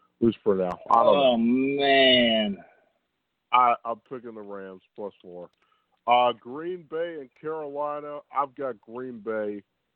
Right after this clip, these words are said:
Speaker 1: by four. I got Green Bay by, like, ten, even though McCaffrey's awesome. But I got Green Bay by ten.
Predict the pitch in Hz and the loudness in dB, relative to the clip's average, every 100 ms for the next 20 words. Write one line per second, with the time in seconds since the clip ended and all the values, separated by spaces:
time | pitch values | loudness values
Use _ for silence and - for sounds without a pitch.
0 | _ 107 101 101 98 92 _ _ _ 107 | _ -2 -2 -6 -10 -12 _ _ _ -6
1 | 98 _ - 113 117 - _ 117 120 104 | -6 _ -10 0 0 -2 _ -4 -4 2
2 | 110 101 98 95 92 82 _ 92 90 82 | 2 4 4 4 2 -4 _ -18 -18 -20
3 | _ _ _ 113 117 117 113 107 - 120 | _ _ _ -6 -4 0 2 2 2 4
4 | 107 - 98 - 104 101 _ 90 85 101 | 4 0 -14 -14 -16 -16 _ -18 -8 -2
5 | 104 104 85 98 87 87 - - - - | 2 2 0 -6 -6 -12 -14 -18 -18 -20